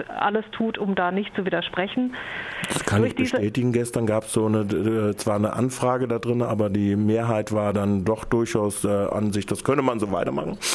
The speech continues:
Speaker 1: Genau, das ist das Drama in Freiburg. Also es wird getan, als sei es eine liberale Stadt und dann kommen solche Allgemeinverfügungen. Und diese Allgemeinverfügung zwingt die Polizei dazu, irgendwie das durchzusetzen. Also,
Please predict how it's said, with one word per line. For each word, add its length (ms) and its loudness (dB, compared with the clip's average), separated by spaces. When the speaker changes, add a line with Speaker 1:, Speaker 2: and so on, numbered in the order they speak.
Speaker 1:
Genau, 300 0
das 140 -4
ist 160 -4
das 100 -4
Drama 380 0
in 140 0
Freiburg. 460 -2
Also 180 -2
es 540 -4
wird 180 -2
getan, 360 -2
als 160 -2
sei 160 0
es 100 -6
eine 80 0
liberale 480 -2
Stadt 240 -4
und 80 -2
dann 120 0
kommen 320 -2
solche 360 0
Allgemeinverfügungen. 1000 -2
Und 180 0
diese 220 0
Allgemeinverfügung 880 0
zwingt 280 2
die 100 0
Polizei 520 -2
dazu, 520 0
irgendwie 600 2
das 180 2
durchzusetzen. 800 0
Also, 240 0